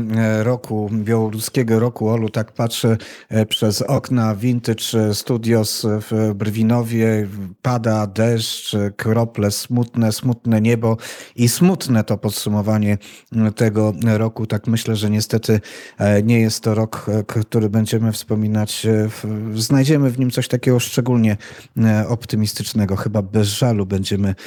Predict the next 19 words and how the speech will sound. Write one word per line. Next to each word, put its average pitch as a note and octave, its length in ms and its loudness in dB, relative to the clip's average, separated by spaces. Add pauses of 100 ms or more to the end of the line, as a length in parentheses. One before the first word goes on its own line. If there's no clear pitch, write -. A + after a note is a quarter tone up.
(260)
go G#2 280 4
niestety, G#2+ 560 0 (260)
e, G#2+ 280 2
żegnać. G2 640 -4
E, G#2+ 280 4
możemy D#3 400 2
też G3 220 -2
Państwu G3+ 440 0
zdradzić, E3 720 0
e, A2+ 160 2
ch-, - 140 -6 (400)
przynajmniej A2 520 0
częściowo F3 560 0
nasze G#2+ 300 0
plany A#2 380 2 (300)
dotyczące A#2 720 0
programów A2+ 540 0
białoruskich A2 680 0 (360)
na, G#2+ 360 2